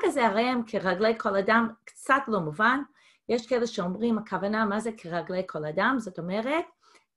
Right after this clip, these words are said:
אין תחומים בכלל, כאילו, הם יכ-, אפשר להביא אותם לכל מקום, כאילו, כרגלי כל אדם, כאילו, כל אדם יש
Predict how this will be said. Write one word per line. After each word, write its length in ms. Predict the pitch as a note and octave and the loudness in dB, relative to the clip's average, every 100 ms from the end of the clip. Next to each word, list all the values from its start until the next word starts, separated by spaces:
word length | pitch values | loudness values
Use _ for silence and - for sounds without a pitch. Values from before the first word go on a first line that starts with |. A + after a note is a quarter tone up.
| _ | _
אין 280 | A#3 C#4+ F4 | 0 0 0
תחומים 400 | F4 - A3+ B3+ | -4 -2 0 0
בכלל, 500 | A3 - A3+ G#3 D3 C#3 | -2 -2 2 4 4 0
כאילו, 340 | - F#3+ F3+ F#3 | -4 -4 -2 -2
הם 200 | F#3 F#3 | -2 -4
יכ-, 260 | - - | -8 -10
אפשר 340 | F#3+ - A#3 A#3+ | -12 -2 0 2
להביא 280 | G#3+ G#3+ | 2 2
אותם 280 | A3+ A3+ G#3+ A3 _ _ _ | 0 0 0 -2 _ _ _
לכל 300 | F#3+ F#3+ A#3 | -2 0 2
מקום, 380 | A#3+ B3 A#3+ G#3 | 2 2 2 0
כאילו, 300 | - F#3 E3 | 0 0 0
כרגלי 440 | - E3+ F3+ A3 A#3 | -4 -2 0 0 0
כל 220 | - C4 | 4 4
אדם, 340 | C4 F#3 E3 F3+ - - _ | 4 2 0 0 -6 -20 _
כאילו, 200 | - E3 | -6 -6
כל 220 | D#3+ G#3+ A3 | 0 4 4
אדם 260 | A3 G3 F3+ | 4 2 2
יש 340 | F#3+ - _ | 0 -2 _